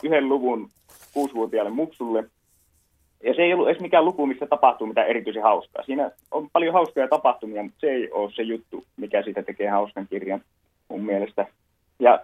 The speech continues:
niin se vaan, niin kuin, muksukin nauroi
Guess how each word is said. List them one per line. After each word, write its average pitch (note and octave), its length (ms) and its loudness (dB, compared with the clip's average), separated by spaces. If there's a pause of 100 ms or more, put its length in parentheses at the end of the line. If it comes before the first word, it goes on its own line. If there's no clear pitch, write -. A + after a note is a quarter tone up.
(480)
niin G#3 200 2
se G3 80 2
vaan, F3+ 220 2
niin F3+ 160 -4
kuin, C#3 160 -2 (560)
muksukin F3+ 460 -2
nauroi C#3+ 380 4